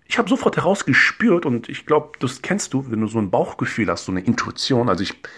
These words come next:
glaube felsenfest an meine, an meine Intuition. Also ich glaube, um es mal, äh, psychologisch zu formulieren, dass mein Unterbewusstsein viel schlauer ist als mein Bewusstsein. Also den Glauben habe ich hundert Prozent. Und dann hab ich ihm halt die einfache Frage gestellt, hab, ich hab gesagt, "Herr so und so",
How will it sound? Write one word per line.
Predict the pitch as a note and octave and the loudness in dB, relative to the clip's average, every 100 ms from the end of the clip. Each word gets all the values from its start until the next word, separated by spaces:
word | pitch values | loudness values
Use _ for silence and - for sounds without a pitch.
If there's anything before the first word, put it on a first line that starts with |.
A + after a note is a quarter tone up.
| - _ | -20 _
glaube | - F#2+ - | -2 0 0
felsenfest | - A2+ G#2+ - A2+ F#2 | 2 2 2 0 0 0
an | |
meine, | F2 E2+ E2+ - - G2 - | 0 0 -2 -6 -8 -8 -6
an | F2+ F2 | -6 -2
meine | F2 E2+ E2 _ | -2 -2 -6 _
Intuition. | G#2+ F#2+ F#2+ - A2 G2 | -6 -6 -8 -4 0 0
Also | F2 F#2 - - - | 2 0 -2 -8 0
ich | B2 | 2
glaube, | C#3+ D3 B2+ | 6 6 6
um | A#2 | 4
es | A2+ | 4
mal, | G2+ G2+ - - - - | 2 0 -2 -18 -14 -6
äh, | F#2+ F2 E2+ - _ | -2 0 -2 -6 _
psychologisch | - A#2 G#2+ G#2 G#2 - | -4 0 2 2 2 -4
zu | |
formulieren, | - F#2 F#2 F#2 F2+ - - | -2 0 2 2 -2 -6 -4
dass | F2+ | 0
mein | F#2+ | 0
Unterbewusstsein | G2+ - G2+ E2+ D#2+ - F#2+ F2+ | 0 -2 -2 0 -2 -2 -2 -2
viel | - G#2 | -2 0
schlauer | - G2+ E2+ | 2 2 2
ist | E2 - | 0 -4
als | E2+ E2 | -6 -4
mein | E2 | -2
Bewusstsein. | E2 E2 E2 - - - | -2 -4 -6 -6 -6 -4
Also | F2+ | -4
den | F2+ F#2 | -2 0
Glauben | F2+ F#2 F#2 | 4 4 2
habe | F#2 F#2 | 0 -2
ich | - | -2
hundert | F2+ - | -4 -6
Prozent. | - - D#2+ - _ _ _ _ _ _ - - - - - - | -10 -8 -8 -10 _ _ _ _ _ _ -20 -20 -18 -18 -14 -4
Und | B2 | -2
dann | C#3+ | 0
hab | |
ich | C#3 | 0
ihm | C#3 A#2+ | 2 2
halt | A2+ | 2
die | G#2+ | 2
einfache | A2 A#2+ G#2 | 0 0 -2
Frage | - F#2+ G#2+ A#2+ | -2 0 2 2
gestellt, | A#2+ A#2 A2 G#2 G#2+ G2+ | 0 0 2 2 2 0
hab, | G#2 G#2 | -6 -8
ich | |
hab | B2 | -10
gesagt, | - G2 G2 G2+ | -8 -2 -2 -2
"Herr | F#2+ | -2
so | F#2 A#2 | 2 2
und | C#3 | 4
so", | A2 A2 | 2 2